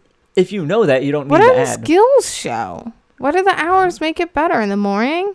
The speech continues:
Speaker 1: I
Speaker 2: Before
Speaker 1: guess
Speaker 2: lunch?
Speaker 1: maybe they're the, like, ten to two or eleven to two or whatever.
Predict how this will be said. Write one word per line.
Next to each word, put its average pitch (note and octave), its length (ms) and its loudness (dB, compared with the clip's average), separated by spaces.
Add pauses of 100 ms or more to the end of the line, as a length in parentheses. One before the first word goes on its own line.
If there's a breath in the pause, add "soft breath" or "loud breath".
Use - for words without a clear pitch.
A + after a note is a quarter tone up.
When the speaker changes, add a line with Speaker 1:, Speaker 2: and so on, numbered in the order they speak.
Speaker 1:
I - 80 -8
Speaker 2:
Before D4 240 2
Speaker 1:
guess D4+ 80 4
Speaker 2:
lunch? B3 320 4
Speaker 1:
maybe E3 200 -2
they're E3+ 200 2
the, D3 160 -4 (480)
like, C#3+ 320 -2
ten C3 240 -2
to C3 60 -6
two C#3+ 340 -2
or C3 80 2
eleven A#2+ 320 2
to B2 80 -4
two C3 320 -2
or C#3 80 -2
whatever. D3 720 -2